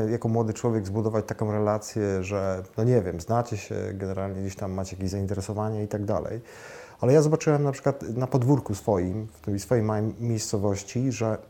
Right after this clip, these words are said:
<clears throat> koledzy starsi, którzy, którzy gdzieś tam popijają, są coraz bardziej ś-, śmiali w tym sensie właśnie, w tym jak rozmawiają, jak odnajdują się w grupie, znajdują jakiś taki posłuch. E, i, i, i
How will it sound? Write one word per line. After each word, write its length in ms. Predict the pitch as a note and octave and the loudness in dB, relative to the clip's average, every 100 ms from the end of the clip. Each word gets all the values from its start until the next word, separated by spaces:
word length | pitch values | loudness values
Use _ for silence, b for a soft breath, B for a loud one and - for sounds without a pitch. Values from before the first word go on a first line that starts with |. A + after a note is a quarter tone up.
| _ - | _ 6
<clears throat> 580 | F3+ D3+ B2 A#2 A2+ | 8 8 6 2 0
koledzy 460 | - G2+ G#2+ G#2 G#2+ | 0 4 4 4 0
starsi, 520 | - G#2+ A2 - A2 | 2 2 2 -2 -8
którzy, 380 | G#2 A2+ G2+ G#2+ | -8 -6 -4 -4
którzy 260 | - G#2+ G#2 | -4 -4 -2
gdzieś 160 | A2+ | -2
tam 220 | A#2 G#2 | -2 -4
popijają, 640 | G2+ G2+ G#2+ G2+ G2+ G#2+ A2 B B B B B | -4 -4 -2 0 0 -2 -4 B B B B B
są 200 | - A#2 | 0 2
coraz 240 | A2 A2+ G2+ | 4 2 2
bardziej 260 | A#2 A2 | 0 0
ś-, 260 | A2 - - | -2 -6 -10
śmiali 460 | A2+ - B2 G#2+ F#2+ | -6 2 4 4 0
w 60 | - | -4
tym 160 | G#2+ | -6
sensie 520 | - A#2 G#2+ A#2 G#2+ | -2 -4 -4 -4 -4
właśnie, 420 | G#2 G#2+ - A2 G2+ G2 F2+ F2+ F#2 F#2+ A2+ - A2 | -2 -4 -4 -4 -2 -4 -6 -8 -10 -12 -12 -12 -12
w 60 | G#2+ | -6
tym 160 | C#3 B2+ | 0 0
jak 120 | B2 | 2
rozmawiają, 680 | G#2+ G#2+ G2 G#2 G2+ G2 G2 | 0 0 2 2 2 0 -2
jak 180 | G2+ G#2+ | -4 -4
odnajdują 440 | G#2+ G#2 G#2+ G2+ | -2 0 0 -2
się 160 | - G2+ | -4 -4
w 80 | |
grupie, 640 | G#2+ G#2 F#2+ G#2+ G2+ G2 F#2+ | -2 -2 -2 -2 0 0 0
znajdują 440 | A2 G#2 G#2+ G2+ | -2 -2 -2 -2
jakiś 260 | G2+ G#2 - | -4 -6 -6
taki 260 | G#2 G#2 | -6 -6
posłuch. 680 | F#2+ G2+ G2 - G#2 G2+ - B B B B B B B A#2+ | -2 -2 -2 -2 -4 -4 -10 B B B B B B B -2
E, 80 | A2 G#2+ G2+ G2 F#2+ - | 0 0 0 -4 -6 -4
i, 80 | C#3 | -2
i, 560 | B2 A#2+ C3+ B2+ B2+ | -2 -2 -2 -2 -2
i 240 | B2+ A#2+ | -2 -2